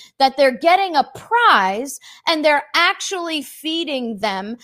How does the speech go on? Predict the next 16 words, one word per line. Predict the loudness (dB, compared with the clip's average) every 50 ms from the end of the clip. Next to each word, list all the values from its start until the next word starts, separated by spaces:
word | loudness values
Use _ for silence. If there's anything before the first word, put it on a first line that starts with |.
| -20 -20 _ _
the | 0 0 0
corrosive | 0 -4 -4 -4 -4 -4 -2 4 4 4 4 4 -2 -6 -4 -4 -2 2
education | 2 0 0 0 -6 -10 -10 -8 -8 -8 -8 -8 -10 -10 -10 -12 -12
system | -12 -12 -10 -8 -8 -8 -8 -10 -14 -10 -6 -4 -4 -4 -6 -12 -16 _ _ _ -20 -20 _ _ _ _
through | -2 -2 0 0 -2 -2 -4 -4
their, | -2 0 0 2 2 2 2 0 0 -4 -8 _ _ _
their | _ -12 -10 -2 0 0 2 2 0 -4
created | -6 -14 -12 -10 -8 -6 -2 0 0 0 0 0 2 2 4 2 2 0 -4 -6
mandated | -6 -4 -4 -4 -4 -6 -6 -8 -6 -6 -6 -6 -6 -8 -10 -12
curriculum. | _ -14 -4 -4 -4 -4 -4 -6 -12 -14 -14 -12
So | -10 -8 -8
the | -8 -8
curriculum | -8 -8 -8 -6 -6 -6 -4 -4 -6
is | -4 -2
not | -4 -4 -2
mandated. | -4 -6 -6 -4 -6 -6 -6 -8 -12 -14 -16 -14 -16 -16